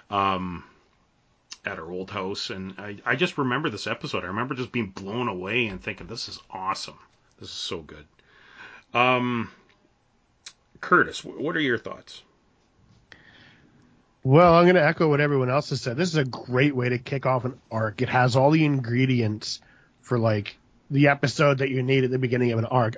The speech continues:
Speaker 2: I love the augments like everyone else.
Speaker 1: Mm-hmm.
Speaker 2: Um, despite what the impression that this episode gives you, I don't think all of them come with that alpha personality where they want to be in charge,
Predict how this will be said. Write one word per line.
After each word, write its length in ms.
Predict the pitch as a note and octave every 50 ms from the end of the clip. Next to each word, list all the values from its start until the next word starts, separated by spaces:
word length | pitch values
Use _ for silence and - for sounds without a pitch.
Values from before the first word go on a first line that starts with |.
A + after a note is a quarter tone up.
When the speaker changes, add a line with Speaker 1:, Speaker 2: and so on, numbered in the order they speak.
| - -
Speaker 2:
I 60 | B2
love 340 | B2 B2+ C3 D3 E3+ F#3 E3
the 140 | D#3+ D#3
augments 400 | D3 C#3 C3+ B2+ B2+ C3 A#2+ -
like 120 | B2+ B2 A#2
everyone 300 | A#2 A#2 A#2 B2 B2 A2
else. 320 | G2 G2 G2+ G#2 G2+ - - - -
Speaker 1:
Mm-hmm. 420 | - A#2+ A2+ A2+ G#2+ - - _ -
Speaker 2:
Um, 360 | A2+ A2 G#2+ A2 A2+ G#2+ - -
despite 640 | - D3 C3+ - - - - - D#3+ E3+ G3 - - _ _ _ _ _ _ _ _ _ _ _ _ -
what 220 | - D3+ D3 D3+ -
the 100 | C#3+ C#3+
impression 380 | C#3 C3 D3 C#3+ C3 - D3
that 120 | C3+ G#2+ -
this 200 | B2 C3 - E3
episode 320 | D3+ - - - D3 C3+
gives 200 | C3 C#3+ C3+ B2
you, 120 | D3+ - - -
I 140 | A#2 D#3
don't 220 | F#3+ G3+ G#3 F#3+ G3
think 240 | - F#3 F3 F3 G#3+ - -
all 200 | C3+ B2+ C#3+ D3+
of 120 | C3+ B2+
them 180 | B2 C3 B2 B2+
come 400 | B2 - - C#3+ C3 B2 A#2 A2+
with 220 | A2+ A2+ G#2+ - -
that 180 | A#2 A2+ A2 - -
alpha 320 | A#2 G#2+ A2 - - C#3
personality 800 | - - D3 C#3+ C3 - - C#3+ C#3 C3+ C3+ C#3+ C#3 C#3+ D3 D#3 - _ _ _ _ _ _ _ _ _ _
where 120 | - B2 A#2
they 120 | A2+ A2+
want 340 | G#2+ G2+ G#2 A2 A#2 A#2+ -
to 80 | B2
be 160 | A2+ A2+ A#2+ A#2
in 140 | A2+ A2 G#2
charge, 500 | - - G#2+ G#2+ A#2+ C#3+ D3+ - -